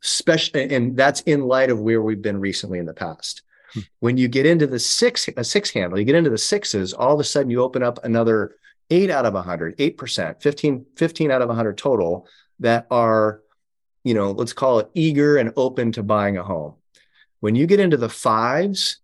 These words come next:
Speaker 1: you add another twenty-one out of a hundred. And when you get into the fours again, you add another, I think it's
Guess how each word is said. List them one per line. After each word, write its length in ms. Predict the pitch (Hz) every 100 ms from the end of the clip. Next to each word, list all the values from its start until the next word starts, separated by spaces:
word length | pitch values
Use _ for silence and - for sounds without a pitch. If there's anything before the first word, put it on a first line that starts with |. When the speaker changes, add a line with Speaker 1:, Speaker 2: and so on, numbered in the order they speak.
| -
Speaker 1:
you 180 | 117
add 240 | 131 127 131
another 320 | 131 131 120
twenty-one 960 | 110 - 156 147 135 131 123 92 76 104 _ _ _ _ -
out 180 | 107
of 100 | 104
a 100 | 98
hundred. 380 | 98 90 87 92
And 100 | 90
when 100 | 110
you 100 | 117
get 180 | 120 123
into 180 | 127 123
the 120 | 120
fours 440 | - 175 185 170
again, 460 | 127 95 78 82 113 - _ _ _
you 160 | 113 117
add 220 | 117 117
another, 440 | 117 120 117 117 110
I 80 |
think 240 | 107 123 113
it's 300 | 104 -